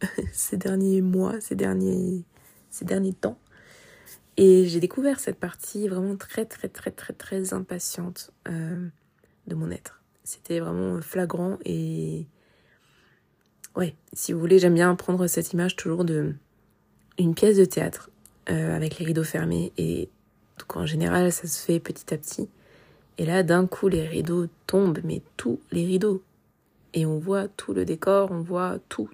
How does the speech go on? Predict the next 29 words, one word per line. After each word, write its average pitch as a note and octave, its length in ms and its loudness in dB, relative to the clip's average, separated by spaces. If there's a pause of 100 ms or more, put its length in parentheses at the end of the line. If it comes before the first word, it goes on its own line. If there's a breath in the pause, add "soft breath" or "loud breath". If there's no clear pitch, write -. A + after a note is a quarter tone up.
tout, - 280 -12
tout, F#3 200 -4
tout, - 240 -12
tout G#3 200 -8
ce - 160 -6
qui - 200 -12
se - 120 -2
trame F#3 340 -6
devant E3+ 240 -4
nous F#3 160 0
depuis F3 400 -6 (500 soft breath)
tant F3+ 280 -6 (160)
de F3 320 2 (100)
minutes, F3 520 -2 (180)
<laughs> - 180 -6
tant F3 180 -2
d'années. F3 380 0 (1120 soft breath)
Euh, D#3+ 580 2 (420)
cette - 220 -6
patience, G3 460 4
cette F#3 180 4
impatience, G#3 600 2
finalement, F3 500 2 (840)
elle E3+ 160 2
a F3 80 4
été F3+ 220 4
là G3 160 6
pendant, F3 480 0
euh, - 80 -2